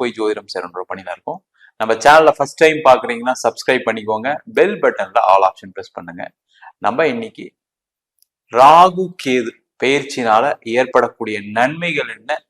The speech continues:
தீமைகள் என்ன அப்படின்னு டீட்டெயில்டா பார்க்க போறோம். ஸ்கிப் பண்ணாம பாருங்க, லைக் பண்ணுங்க, கமெண்ட் பண்ணுங்க, ஷேர் பண்ணுங்க. முக்கியமா யாருக்கெல்லாம் ராகு திசை நடக்குது, கேது திசை நடக்கிறவங்க கண்டிப்பா இந்த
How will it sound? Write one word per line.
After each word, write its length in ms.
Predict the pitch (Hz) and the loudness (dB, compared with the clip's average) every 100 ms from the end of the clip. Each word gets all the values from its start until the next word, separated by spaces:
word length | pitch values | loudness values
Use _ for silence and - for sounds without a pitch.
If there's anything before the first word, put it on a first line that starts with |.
| _ 131 | _ -6
தீமைகள் 460 | 135 127 117 101 98 | -4 -2 -2 -4 -8
என்ன 100 | 98 92 | -10 -10
அப்படின்னு 280 | - 135 120 110 | -12 -14 -10 -8
டீட்டெயில்டா 680 | 123 _ 123 117 113 120 - | -8 _ 2 2 0 -4 -2
பார்க்க 240 | 101 - - | -4 -4 -14
போறோம். 200 | - - _ _ _ _ - | -18 -18 _ _ _ _ -20
ஸ்கிப் 240 | - 107 110 | -14 -12 -6
பண்ணாம 320 | 110 117 113 104 | -2 -2 0 0
பாருங்க, 340 | 107 104 101 143 _ _ 104 | 0 0 -14 -18 _ _ -2
லைக் 200 | 113 147 - | -2 -2 -6
பண்ணுங்க, 280 | 123 107 110 - - | -8 -8 -12 -12 -12
கமெண்ட் 280 | 104 113 104 | -10 -12 -14
பண்ணுங்க, 240 | 98 95 110 | -18 -16 -18
ஷேர் 240 | - 101 101 | -6 -4 -4
பண்ணுங்க. 280 | 85 87 107 - _ _ _ _ 123 | -10 -14 -18 -20 _ _ _ _ -14
முக்கியமா 580 | 131 - 175 165 131 156 175 _ 104 | -14 -10 -2 0 0 -2 -4 _ 0
யாருக்கெல்லாம் 540 | 107 123 127 147 147 117 | 2 2 0 0 2 6
ராகு 260 | 120 127 127 | 6 4 -6
திசை 200 | 117 - | -12 -12
நடக்குது, 360 | 107 101 - 127 - _ | -10 -10 -10 -14 -16 _
கேது 240 | 127 135 131 117 | -4 -2 -4 -8
திசை 160 | 110 110 | -10 -12
நடக்கிறவங்க 440 | 98 101 101 127 _ | -12 -10 -12 -14 _
கண்டிப்பா 520 | 107 110 123 123 - 147 | -12 -10 -10 -10 -6 -6
இந்த 120 | 156 | -6